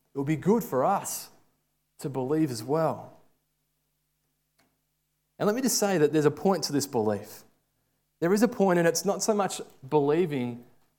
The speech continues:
about the resurrection. It's not about believing about it. It's more about believing in, believing in Jesus, in Jesus who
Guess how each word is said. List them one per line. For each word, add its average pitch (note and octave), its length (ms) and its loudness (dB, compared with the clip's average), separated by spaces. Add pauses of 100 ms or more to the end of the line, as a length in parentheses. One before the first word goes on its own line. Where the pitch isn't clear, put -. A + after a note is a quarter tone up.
(160)
about C3+ 720 -2 (340)
the C3 100 -4
resurrection. A2 680 -4 (920)
It's D3+ 200 0
not A3 320 2 (280)
about D#3 320 2
believing D#3+ 340 2
about D3+ 400 2
it. - 80 -8
It's - 160 -10
more F#3 240 0
about F3+ 380 -2
believing D#3 600 -2
in, C3+ 440 -8 (880)
believing D3+ 480 -2
in E3+ 340 -2 (260)
Jesus, B2 680 -4 (640)
in D3+ 180 -2
Jesus D#3 480 -4
who A#2+ 280 -6